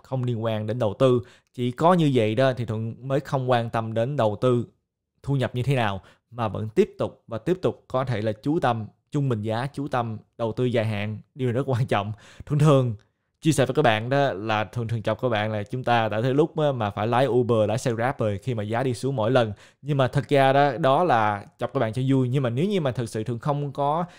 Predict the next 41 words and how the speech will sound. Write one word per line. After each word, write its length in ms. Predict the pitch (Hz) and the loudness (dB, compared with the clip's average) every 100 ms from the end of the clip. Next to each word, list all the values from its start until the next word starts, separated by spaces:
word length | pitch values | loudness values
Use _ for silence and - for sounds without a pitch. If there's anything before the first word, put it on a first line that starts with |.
| _ | _
cách 120 | 175 151 | -8 0
nào 300 | 135 113 107 | 2 2 2
để 160 | 107 | 0
kiếm 260 | 110 156 180 | -2 -4 -2
thêm 120 | 147 | -2
được 140 | 110 | -2
tiền 240 | 117 113 101 | -4 -4 -4
nên 140 | 117 | -6
thì 60 | 113 | -4
Thuận 200 | 110 104 | -4 -4
vẫn 220 | 104 127 | -6 -4
có 120 | 156 | -4
thể 180 | 131 110 | -2 0
là 80 | 117 | 0
lái 160 | 113 | 0
Uber 280 | 127 127 110 | 0 0 0
mà 80 | 104 | -2
thôi. 200 | 110 113 - | -6 -8 -6
Không 160 | 156 | -2
có 60 | 160 | 0
gì 100 | 131 | 2
gọi 120 | 110 | 2
là 60 | 107 | 0
quan 180 | 113 | 0
trọng 200 | 113 98 | -2 -4
đối 100 | 113 | -2
với 80 | 135 | 0
Thuận 280 | 135 104 107 | 0 -4 -6
hơn 360 | - 143 135 117 - - | 0 4 4 2 -8 -20
là 180 | - 104 | -6 -6
tiếp 360 | - _ 175 185 _ | -6 _ -6 -6 _
tục 280 | 110 - _ _ | -4 -4 _ _
có 220 | 127 147 | 0 2
nguồn 300 | 160 127 107 | 2 2 0
vốn 300 | 104 123 170 | 0 0 0
cần 220 | 170 120 | -2 -4
thiết 240 | 107 139 147 | -2 -6 -4
để 100 | 120 | -6
mà 80 | 104 | -4
đầu 160 | 95 - | -4 2
tư. 220 | 131 | 2